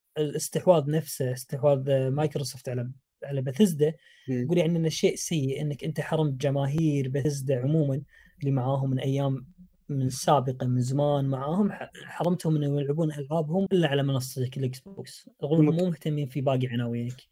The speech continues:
Speaker 2: م-،
Speaker 1: يعني، هو
Speaker 2: متفهم،
Speaker 1: من وجهة
Speaker 2: إيه.
Speaker 1: نظره، إيه،
Speaker 2: زي
Speaker 1: من
Speaker 2: ما
Speaker 1: وجهة
Speaker 2: قلت لك
Speaker 1: نظره
Speaker 2: أنا
Speaker 1: يشوف إنه
Speaker 2: سابقًا، يا، إحنا من حقنا
Speaker 1: مم.
Speaker 2: كلاعبين نلعب كل ال-،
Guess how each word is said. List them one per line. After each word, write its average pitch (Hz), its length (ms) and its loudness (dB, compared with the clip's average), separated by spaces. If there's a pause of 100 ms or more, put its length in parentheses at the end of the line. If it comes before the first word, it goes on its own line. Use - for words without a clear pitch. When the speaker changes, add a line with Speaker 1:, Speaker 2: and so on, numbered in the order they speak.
Speaker 2:
م-، 139 60 -6
Speaker 1:
يعني، 127 120 -4
هو 170 560 6
Speaker 2:
متفهم، 170 180 8
Speaker 1:
من 175 120 4
وجهة 170 200 4 (140)
Speaker 2:
إيه. 170 60 2
Speaker 1:
نظره، 127 300 2 (320)
إيه، 143 340 0
Speaker 2:
زي 147 160 10
Speaker 1:
من 196 40 12
Speaker 2:
ما 196 60 12
Speaker 1:
وجهة 180 120 10
Speaker 2:
قلت 180 120 4
لك - 60 6
Speaker 1:
نظره 131 100 4
Speaker 2:
أنا 117 100 6
Speaker 1:
يشوف 120 180 2
إنه 117 140 4
Speaker 2:
سابقًا، 113 240 0
يا، 117 220 -2 (340)
إحنا 135 180 2
من 127 100 2
حقنا 135 160 2
Speaker 1:
مم. 120 60 4
Speaker 2:
كلاعبين 127 460 4
نلعب 120 280 4
كل 117 280 0
ال-، 95 300 -2